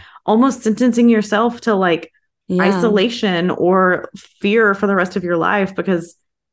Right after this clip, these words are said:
Speaker 1: all your friends and family and your whole neighborhood and your community is just gonna turn against you. Like,
Speaker 2: And it's so sad that, like, his friends and family did the same thing. 'Cause I understand, like, Dooley and Victor's friends that are like, "Oh, I'm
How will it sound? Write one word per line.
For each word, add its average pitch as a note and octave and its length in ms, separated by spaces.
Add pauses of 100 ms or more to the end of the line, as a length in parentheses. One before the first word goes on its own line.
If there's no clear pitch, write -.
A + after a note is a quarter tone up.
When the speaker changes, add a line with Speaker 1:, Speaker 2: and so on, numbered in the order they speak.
Speaker 1:
all G3+ 160
your A3 120
friends A3 200
and G3+ 120
family G#3 400
and G3 120
your F3 120
whole G3 240
neighborhood F#3+ 400
and F#3 80
your F3+ 100
community G3+ 400
is G3+ 100
just G#3 140
gonna B3 140
turn B3 200
against C4 380
you. G#3 320
Like, - 320 (480)
Speaker 2:
And B3+ 100
it's D4+ 200
so A#3+ 220
sad A#3 360
that, - 80
like, G3+ 280
his C#4+ 520
friends G#3 260
and G3 160
family F#3 300
did F3 160
the F3 80
same F3+ 240
thing. F3 240
'Cause F3+ 180
I G#3+ 120
understand, G#3+ 640 (400)
like, G3 240 (280)
Dooley G3 440
and F#3 340 (120)
Victor's G3 420
friends E3+ 360
that F3 80
are E3+ 80
like, E3 260
"Oh, F#3+ 200
I'm D#3+ 320